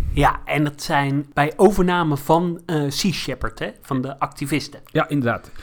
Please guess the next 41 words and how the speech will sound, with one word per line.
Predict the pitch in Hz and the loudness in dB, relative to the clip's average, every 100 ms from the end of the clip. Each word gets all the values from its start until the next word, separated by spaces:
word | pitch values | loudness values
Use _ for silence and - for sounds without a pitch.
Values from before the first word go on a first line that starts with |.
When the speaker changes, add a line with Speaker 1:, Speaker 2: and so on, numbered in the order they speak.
| - - | -10 4
Speaker 2:
Dus | 214 | 6
hebben | 208 196 | 8 4
die | 180 | 2
zwarte | 156 185 180 | 4 4 6
neushoorn | 185 170 160 165 | 4 6 4 4
aan | 151 147 | 2 2
de | 135 135 127 123 117 107 | 4 4 4 2 2 2
sla | - 202 196 185 - - | 2 4 2 2 -6 -12
en | - 120 127 | -2 0 2
aan | 117 | 2
de | 113 - | 0 0
groene | - 175 | 2 2
groenten | 240 240 131 | 4 2 2
gezet. | 104 117 - - - - - - | -2 -2 -6 -14 -20 -20 -20 -10
Alleen, | 180 180 170 165 - | 0 2 4 0 -2
zwarte | 127 165 151 | 0 2 4
neushoorns | 143 135 127 | 6 6 6
zijn | 135 | 0
erg | 147 139 - | 0 0 0
gevoelig | 107 156 127 | 2 4 4
en | 131 | 4
hebben | 123 113 | 4 2
een | |
speciaal | - - 117 135 120 | 2 -2 0 0 0
dieet | 120 127 123 | 2 0 0
om | 120 | 0
een | 110 | 0
ijzerwaarde | 135 185 127 110 104 104 | 0 -2 0 2 2 0
laag | 110 104 | -2 -4
te, | - 110 | -6 -4
laag | 113 107 | -4 -2
te | 98 | -2
houden. | 90 92 - - - - - - | -2 -4 -10 -20 -20 -20 -20 0
Dus | 262 208 | 4 8
Jacob | 233 - | 6 6
is | 156 | 2
inmiddels | 165 147 117 | 4 4 4
overleden | 143 123 180 196 - | 4 4 4 2 0
aan, | 139 135 | 2 2
eh, | 123 | 2
diarree. | 117 151 113 202 | 2 2 2 -2